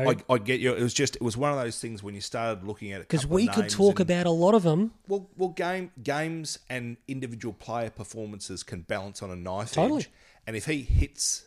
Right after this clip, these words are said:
Speaker 1: the Casbolt target, if he gets rewarded for the tackle on
Speaker 2: Yeah.
Speaker 1: Soldo, it doesn't create, you know, 'cause out of that one was the one where the ball then went inside fifty and, and Jack Revolt took one of his really good marks and he
Speaker 2: Yeah.
Speaker 1: played on straight away to Castagna in the goal square.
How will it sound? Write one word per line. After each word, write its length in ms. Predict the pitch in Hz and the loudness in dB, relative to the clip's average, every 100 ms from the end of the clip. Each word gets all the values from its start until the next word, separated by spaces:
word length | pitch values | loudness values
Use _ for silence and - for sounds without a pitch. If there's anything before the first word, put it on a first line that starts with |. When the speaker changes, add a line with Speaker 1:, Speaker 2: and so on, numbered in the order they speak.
| _ | _
Speaker 1:
the 100 | 117 | -8
Casbolt 560 | - 113 104 104 101 | -4 -6 -6 -8 -8
target, 460 | - 98 95 98 98 _ _ - | -8 -6 -6 -8 -12 _ _ -12
if 120 | 117 | -10
he 80 | 107 | -6
gets 300 | 104 131 - | -6 -6 -6
rewarded 520 | 104 95 107 131 127 | -6 -4 -2 -4 -4
for 140 | - 104 | -8 -10
the 100 | 95 | -8
tackle 440 | - 101 101 92 | -6 -6 -6 -4
on 100 | 101 | -2
Speaker 2:
Yeah. 60 | 113 | -2
Speaker 1:
Soldo, 600 | - 95 98 107 110 104 - _ _ | -4 -4 -4 -4 -4 -6 -12 _ _
it 180 | - 95 | -12 -6
doesn't 340 | 120 123 120 113 | -4 -4 -6 -12
create, 340 | - 110 107 | -10 -8 -10
you 160 | 104 110 | -10 -8
know, 160 | 101 95 | -6 -8
'cause 180 | - 113 - | -8 -8 -8
out 160 | - 139 | -6 -4
of 60 | 113 | -4
that 180 | 104 - | -6 -8
one 140 | 104 | -10
was 160 | 101 92 | -10 -10
the 80 | |
one 260 | 101 101 101 | -10 -8 -8
where 80 | 95 | -10
the 100 | 87 | -10
ball 280 | 85 104 98 | -4 -4 -2
then 200 | 101 98 | -6 -6
went 140 | 98 | -8
inside 380 | 95 - 95 87 | -10 -8 -8 -8
fifty 360 | 98 90 87 | -12 -12 -10
and, 140 | 92 92 | -10 -10
and 280 | 101 98 92 | -12 -12 -10
Jack 200 | 85 113 | -10 -10
Revolt 380 | 101 104 90 95 | -6 -6 -6 -10
took 200 | - 92 - | -12 -14 -12
one 160 | 101 95 | -10 -10
of 60 | |
his 180 | 85 82 | -10 -12
really 300 | 98 104 90 | -8 -6 -8
good 220 | 82 90 | -8 -10
marks 420 | 90 90 90 - - _ _ | -8 -8 -10 -14 -16 _ _
and 80 | 147 | -6
he 60 | 123 | -2
Speaker 2:
Yeah. 100 | 123 | -2
Speaker 1:
played 160 | 104 | -2
on 120 | 92 92 | -4 -8
straight 280 | - 92 | -8 -6
away 260 | 90 95 95 | -4 -4 -4
to 60 | 82 | -6
Castagna 560 | - - - 95 90 | -8 -8 -8 -10 -10
in 100 | 87 | -12
the 60 | 85 | -12
goal 260 | 90 90 | -8 -8
square. 360 | 101 - 78 85 | -8 -10 -10 -12